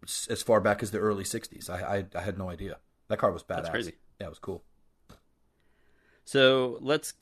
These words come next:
Speaker 2: let's get to the end of this movie. I like that. Uh, the, the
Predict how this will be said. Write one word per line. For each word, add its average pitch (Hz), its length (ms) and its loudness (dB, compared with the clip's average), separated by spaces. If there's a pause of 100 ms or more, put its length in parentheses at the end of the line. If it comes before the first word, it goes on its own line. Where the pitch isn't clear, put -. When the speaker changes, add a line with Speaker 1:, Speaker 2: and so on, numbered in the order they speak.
(100)
Speaker 2:
let's 165 220 2
get 233 160 -4
to 165 60 -4
the 135 120 2
end 135 160 2
of 92 180 -4
this - 220 -6
movie. 76 340 -10
I - 60 -4
like 113 120 -6
that. - 200 -12 (1000)
Uh, 82 300 -6 (260)
the, 98 220 -2 (440)
the 95 300 -10